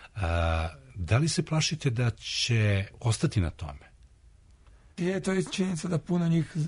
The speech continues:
Speaker 2: na kraju se pitaju
Speaker 1: Mhm.
Speaker 2: kako je to napravljeno. Mislim, svi ti radovi nisu nastali nekog vr-,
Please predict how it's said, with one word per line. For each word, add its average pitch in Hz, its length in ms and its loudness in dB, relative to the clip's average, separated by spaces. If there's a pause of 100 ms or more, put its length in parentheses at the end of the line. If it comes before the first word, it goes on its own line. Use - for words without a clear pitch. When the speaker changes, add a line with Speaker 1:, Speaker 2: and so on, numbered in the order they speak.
(140)
Speaker 2:
na 151 100 2
kraju 156 240 2
se - 200 -4
pitaju 147 500 0 (220)
Speaker 1:
Mhm. 104 160 6 (200)
Speaker 2:
kako 139 280 -4
je 123 60 0
to 147 140 2
napravljeno. 151 720 2 (460)
Mislim, 143 180 -8
svi - 220 -4
ti 190 440 -2
radovi 160 380 4
nisu 160 280 4
nastali 151 360 4
nekog 147 360 0
vr-, 135 460 0